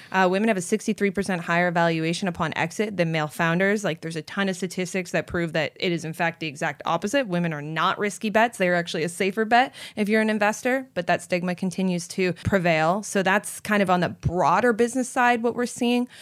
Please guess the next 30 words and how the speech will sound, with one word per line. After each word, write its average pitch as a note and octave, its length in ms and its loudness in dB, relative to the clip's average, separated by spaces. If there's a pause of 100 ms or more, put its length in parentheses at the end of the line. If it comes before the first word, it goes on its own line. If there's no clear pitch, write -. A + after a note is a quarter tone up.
(280)
But A3+ 180 8
within G#3+ 300 2
our C4+ 400 6
industry, E3+ 580 0
like D#3 220 -2
plant-based, F#3 760 2
you F#3 80 -2
know, D3+ 80 -4
food G#3+ 260 -4
technology, F#3+ 880 0 (320)
we A#3+ 140 4
are C4 140 8
seeing D4+ 280 0
lots A3+ 320 0
of A3+ 100 2
new G3+ 440 4
founders F#3+ 600 2
emerge, F3+ 540 4
women G3 340 2
founders, F3+ 1000 4
a F#3+ 100 2
lot F#3+ 300 6
of F#3+ 80 2
women G3 260 6
founders F3+ 380 2
of F3 120 -4
color, F3 460 4
which F3 180 -2
is F3 120 -2
amazing, F3+ 720 2